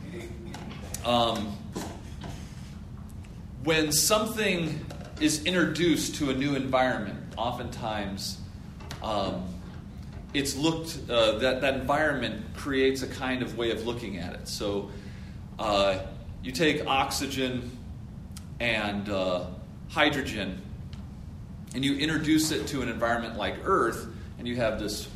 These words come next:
water. You introduce it to another environment, and you have ice, or you have, uh, vapor, or whatever it is. Does that make sense? So once you introduce the infinity of God to the environment of time-space, you have eternity,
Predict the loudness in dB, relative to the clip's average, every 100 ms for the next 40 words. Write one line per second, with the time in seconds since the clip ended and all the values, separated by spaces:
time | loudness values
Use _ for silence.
0 | 2 8 8 6 0 -2 -4 -2 -2 -4
1 | -4 0 2 4 4 4 4 4 0 -4
2 | -6 -2 -2 0 2 2 2 0 -2 -2
3 | -2 0 0 0 -4 -6 -8 -10 -10 -4
4 | -4 2 2 2 0 -2 -4 -8 -6 0
5 | 8 8 6 2 0 -2 -4 -8 -10 -12
6 | -8 -8 -6 -6 -4 -4 -6 -10 -12 -12
7 | -12 -12 -10 -10 -2 2 4 4 4 6
8 | 6 6 6 8 6 2 -2 -4 -8 -4
9 | -4 -2 0 0 4 4 4 4 4 4
10 | 0 -2 0 4 4 4 2 -2 -4 -2
11 | 0 0 -2 0 0 0 -2 -4 -4 -4
12 | -4 -6 -6 -6 -6